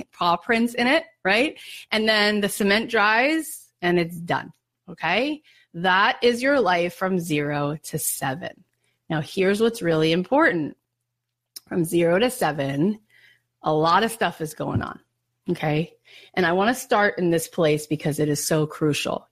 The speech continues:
I can tell you that I don't have to know the details to know for a fact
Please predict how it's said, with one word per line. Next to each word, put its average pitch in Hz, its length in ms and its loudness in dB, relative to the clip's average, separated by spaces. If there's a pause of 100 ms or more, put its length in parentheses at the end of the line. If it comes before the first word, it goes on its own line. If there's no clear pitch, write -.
(160)
I 190 120 -2
can 240 160 2
tell 190 200 0
you 175 140 2
that 160 180 0
I 156 120 0
don't 190 280 0
have 226 240 -2
to 269 80 2
know 208 640 4 (420)
the 190 120 4
details 160 1000 0
to - 160 -2
know 190 320 4
for 170 280 -2
a 143 80 -2
fact - 920 -6